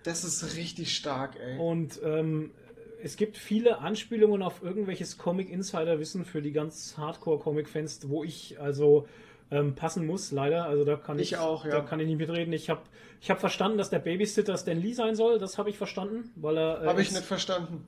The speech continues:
Speaker 2: weil er Excelsior schreit und, und halt auch so aussieht wie Stan Lee. Einfach, er sieht halt echt so aus wie Stan Lee. Aber, ähm, hat auch was mit, mit, äh,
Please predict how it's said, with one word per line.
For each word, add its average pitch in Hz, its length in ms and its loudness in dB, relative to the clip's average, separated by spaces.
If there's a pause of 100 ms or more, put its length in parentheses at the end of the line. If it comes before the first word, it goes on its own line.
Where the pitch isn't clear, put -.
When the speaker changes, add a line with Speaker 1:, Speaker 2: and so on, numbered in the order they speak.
Speaker 2:
weil 156 140 4
er 165 60 4
Excelsior 190 560 4
schreit 170 380 2
und, 160 480 -4
und 156 260 -4
halt 160 260 2
auch 165 160 2
so 185 120 -2
aussieht 190 420 0
wie 175 180 -2
Stan 170 280 -4
Lee. 180 240 -2 (720)
Einfach, 156 480 0
er 147 140 2
sieht 139 180 -2
halt 135 100 0
echt 143 140 0
so 143 120 0
aus 135 220 -2
wie 131 60 -6
Stan 127 180 -4
Lee. 127 140 -4 (400)
Aber, 147 400 4
ähm, 147 400 0 (120)
hat 143 160 -6
auch 151 120 -2
was 156 140 -2
mit, 151 280 -6
mit, 151 420 -4
äh, 139 300 -4